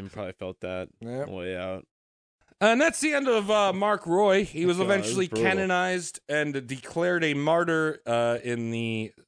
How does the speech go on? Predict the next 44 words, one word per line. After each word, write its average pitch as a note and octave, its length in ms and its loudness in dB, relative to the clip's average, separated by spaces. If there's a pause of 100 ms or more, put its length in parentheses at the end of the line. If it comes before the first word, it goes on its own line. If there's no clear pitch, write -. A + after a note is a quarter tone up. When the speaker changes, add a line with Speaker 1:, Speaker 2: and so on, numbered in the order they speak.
Speaker 3:
uh, A2 60 -4
in G#2 180 -2
seventeen E3 720 -2
forty-six. D3+ 880 -2
He C3+ 60 -8
was A2 100 -8
declared A#2+ 340 -4
a A#2 40 -4
martyr A#2+ 340 -2
ten A#2 240 -6
years A2 240 -4
later. G2+ 340 2 (540)
Uh, G#2 320 -2
I E3 140 2 (140)
looked B3+ 240 0
up, C#4 160 4
I A#3+ 60 2
was A#3 120 0
trying D#4+ 180 0
to D4+ 60 -2
look C#4+ 120 -2
up A#3 80 -4
what G#3+ 160 -2
he G#3 100 -4
was F3 140 -4
the C#3+ 80 -4
patron E3 440 -4
saint D3 300 -2
of, A2 160 -2
but A#2+ 120 0
I C#3+ 80 2
don't D3+ 100 -2
think D3+ 140 -6
he's B2+ 160 -8
the A2 80 -14
patron A#2+ 340 -6
saint A2 220 -6
of G2 80 -8
anything. D2+ 400 -10
He's F2 140 -12
just, F#2 180 -10 (260)
uh, - 60 -12 (140)
an E2+ 60 -10
asshole. E2+ 420 -12